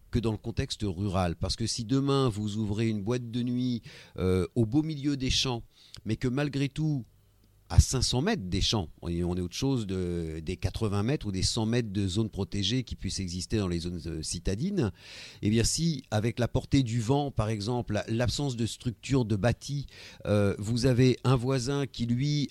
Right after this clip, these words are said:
à cinq cents mètres d'écart, entend encore toutes les voitures qui arrivent sur le parking de la discothèque, tous les gens qui, qui rigolent, qui chahutent sur le parking de la discothèque en arrivant,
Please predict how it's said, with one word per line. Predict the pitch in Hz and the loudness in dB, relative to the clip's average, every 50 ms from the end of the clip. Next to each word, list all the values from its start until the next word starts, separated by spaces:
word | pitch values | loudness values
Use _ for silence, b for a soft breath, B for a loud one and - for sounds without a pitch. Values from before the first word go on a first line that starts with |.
| - - | 0 2
à | 107 113 113 107 - - - | 4 4 4 4 2 -2 -4
cinq | - - 139 131 | 0 2 2 2
cents | - - 131 | 2 0 -2
mètres | 127 131 127 113 107 | -2 -2 -2 -2 -2
d'écart, | 107 120 - - - 120 117 117 107 95 87 - B B B B B B - | -2 -2 2 2 2 4 4 2 2 0 -2 -4 B B B B B B -4
entend | 113 120 - - 143 135 - - | -4 2 4 6 6 6 4 0
encore | 123 131 127 - - 147 139 139 135 123 110 98 - | -2 -2 -2 0 0 2 2 4 2 2 0 0 -2
toutes | - 117 - - | -6 -12 -8 -6
les | 107 | -6
voitures | 95 90 113 113 - - 233 226 196 123 - | -4 -2 -4 -6 -6 -8 -8 -6 -6 -6 0
qui | - 98 | 0 0
arrivent | 90 87 101 98 - | 0 0 -4 -4 -4
sur | - 101 92 | -4 -4 -4
le | 92 - | -4 -4
parking | - 92 - - 110 107 98 | -4 -6 -6 -6 -8 -6 -4
de | 95 | -2
la | 95 95 | -4 -4
discothèque, | 87 92 - - - 104 90 - 104 95 92 - | -4 -4 -6 -4 -4 -6 -4 -2 -4 -4 -4 -6
tous | - 110 107 | -6 -4 0
les | 110 117 113 | 2 2 2
gens | 107 113 156 165 175 165 147 120 | 4 2 2 2 2 0 -2 -4
qui, | - - 110 107 85 | -4 -4 -4 -4 -4
qui | - - 117 | -2 -2 -2
rigolent, | 98 107 110 104 120 127 131 135 135 - | 0 0 -2 -2 0 2 2 2 0 -2
qui | - 107 95 | -4 -4 -2
chahutent | - - 120 123 147 175 165 - | -2 0 0 0 0 -2 -4 -6
sur | - - 107 | -6 -6 -6
le | 92 92 | -6 -6
parking | - - 92 - - 117 | -6 -8 -8 -8 -6 -6
de | 110 101 | -4 -4
la | 98 | -4
discothèque | 90 - - 104 - 107 101 - | -6 -6 -6 -4 -2 -4 -4 -2
en | 92 90 | -4 -4
arrivant, | 92 95 107 107 98 113 113 - | -2 -4 -4 -2 -2 -4 -4 -4